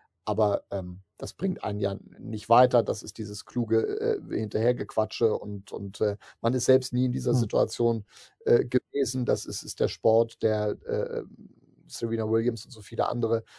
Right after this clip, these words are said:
Speaker 1: das ganze Leben über, über begleitet hat. Man will auch versuchen, diesem Sport so viel wie möglich, ähm, zurückzugeben. Das, das unterstelle ich ihr und ich glaube, da liege ich nicht falsch. Das versucht sie so lange wie möglich und, äh, ja,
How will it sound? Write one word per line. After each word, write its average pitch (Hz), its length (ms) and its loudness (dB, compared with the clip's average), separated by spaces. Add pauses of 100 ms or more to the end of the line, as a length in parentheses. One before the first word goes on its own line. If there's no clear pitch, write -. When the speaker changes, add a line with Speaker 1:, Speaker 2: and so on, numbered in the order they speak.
(140)
Speaker 1:
das - 140 -4
ganze 131 260 6
Leben 143 260 4
über, 123 420 6 (100)
über 127 240 4
begleitet 127 480 4
hat. 120 180 4
Man 113 180 -4
will 123 200 6
auch 117 180 0
versuchen, 117 380 -8
diesem 113 180 -12
Sport 117 300 -2
so 113 100 -14
viel 120 220 -6
wie 117 80 -6
möglich, 113 360 -8 (560)
ähm, 123 300 6 (220)
zurückzugeben. 131 960 6
Das, - 260 0
das - 320 -8 (160)
unterstelle 127 480 4
ich 127 140 0
ihr 123 120 6
und 113 100 4
ich 107 80 -10
glaube, 113 220 0
da 113 60 0
liege 110 240 -4
ich - 240 -16 (160)
nicht 123 220 -4
falsch. 127 340 4
Das 117 140 -4
versucht 117 380 -6
sie - 100 -14
so 110 100 -2
lange 117 320 0
wie 110 80 -2
möglich 120 460 0
und, 107 320 -8
äh, 107 60 0
ja, 92 200 -4